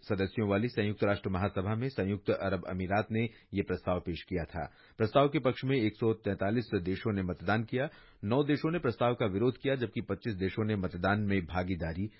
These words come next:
नहीं की। हरियाणा के रोहतक में आकाशवाणी केंद्र में एंटीना गिरने से की मीडियम वेव प्रसारण में बाधा आई।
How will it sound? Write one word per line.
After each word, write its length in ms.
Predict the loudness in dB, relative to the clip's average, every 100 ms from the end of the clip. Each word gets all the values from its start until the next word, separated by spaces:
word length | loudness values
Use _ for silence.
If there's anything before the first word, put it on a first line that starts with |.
| -6 0
नहीं 280 | 2 0
की। 240 | -2 -10 -14 _ -20 _ _ -20 -20 -20 -20 _ _ _ -4 4
हरियाणा 340 | 6 6 4
के 300 | 4 4 4
रोहतक 480 | 4 4 4 2 -2 0
में 160 | -2 2
आकाशवाणी 480 | 2 2 -2 -4 0
केंद्र 300 | 0 2 2
में 140 | 0 0
एंटीना 460 | -2 0 -2 -2
गिरने 400 | 0 -2 0 -4
से 500 | -2 -2 0 -2 -6 _ _ _ _ _ -4 2
की 260 | 4 2 0
मीडियम 460 | 0 2 4 2
वेव 280 | 4 4 4 -2
प्रसारण 400 | 0 0 2 2
में 280 | 0 0
बाधा 400 | 0 0 2 2
आई। 200 | 2 0